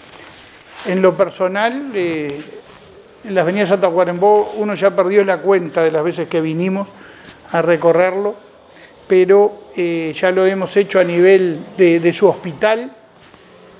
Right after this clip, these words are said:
que fue un hospital que con todo el equipo de dirección encabezado por,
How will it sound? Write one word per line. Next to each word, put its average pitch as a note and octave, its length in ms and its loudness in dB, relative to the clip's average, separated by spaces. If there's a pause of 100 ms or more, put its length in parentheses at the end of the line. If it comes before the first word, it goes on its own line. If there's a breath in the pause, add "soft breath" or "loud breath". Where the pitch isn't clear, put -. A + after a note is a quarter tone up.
(120)
que F3 120 -6
fue G3+ 160 -4
un G#3 60 0
hospital G#3 680 -2
que G3 400 -2
con F3+ 300 -8
todo B3 180 4
el A3+ 100 2
equipo G3+ 460 -2
de F3+ 80 0
dirección E3+ 640 0
encabezado F3+ 800 -2
por, E3 280 -2